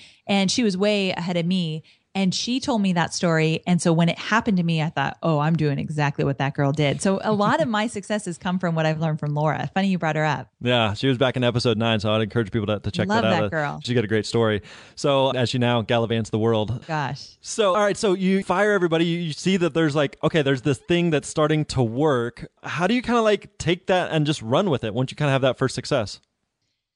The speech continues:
Speaker 1: What I did is I got really smart in terms of list building. So one thing that was huge for my success in going out on my own is I finally,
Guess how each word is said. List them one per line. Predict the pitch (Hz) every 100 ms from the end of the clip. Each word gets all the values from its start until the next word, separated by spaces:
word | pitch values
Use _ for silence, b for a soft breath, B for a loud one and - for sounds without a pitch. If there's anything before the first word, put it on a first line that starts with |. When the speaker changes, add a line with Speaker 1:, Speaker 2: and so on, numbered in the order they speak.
| _ _ _ _
Speaker 1:
What | - 196 240 269 -
I | 233 226
did | 208 208
is | 190 175 -
I | 185
got | 175 180
really | 202 220
smart | 233 - 180 175
in | 185 170
terms | - 170 156
of | 156
list | 156 151 -
building. | 139 139 -
So | 147 180
one | 170 190 214 262
thing | 202 190 185
that | 160 -
was | 175 -
huge | - 214 208 202
for | 190
my | 175 165
success | 180 - 170 160 -
in | 160
going | 165 165
out | 160
on | 160
my | 160 156
own | 156 156
is | 151
I | 160 -
finally, | - 208 254 254 190 156 143